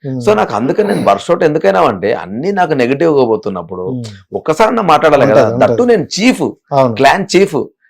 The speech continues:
Speaker 2: నేను కంటెస్టెంట్ అయినా ఒక సెకండ్ ఆగుతా, చీఫ్
Speaker 1: ఆ.
Speaker 2: అయినాక నేను ఎందుకు ఆగుతా?
Speaker 1: అంతే కదా.
Speaker 2: So నేను వాయిస్ అవుట్ చేయడం స్టార్ట్ చేసిన, ఎందుకంటే మనం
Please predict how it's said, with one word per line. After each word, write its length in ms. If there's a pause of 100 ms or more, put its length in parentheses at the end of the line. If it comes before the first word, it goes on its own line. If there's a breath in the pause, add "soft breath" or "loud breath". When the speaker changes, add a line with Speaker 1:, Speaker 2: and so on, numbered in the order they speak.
Speaker 2:
నేను 160
కంటెస్టెంట్ 520
అయినా 140
ఒక 140
సెకండ్ 280
ఆగుతా, 280
చీఫ్ 200
Speaker 1:
ఆ. 60
Speaker 2:
అయినాక 220
నేను 200
ఎందుకు 200
ఆగుతా? 220
Speaker 1:
అంతే 220
కదా. 100 (140)
Speaker 2:
So 80
నేను 140
వాయిస్ 280
అవుట్ 160
చేయడం 200
స్టార్ట్ 240
చేసిన, 180
ఎందుకంటే 500 (260 soft breath)
మనం 260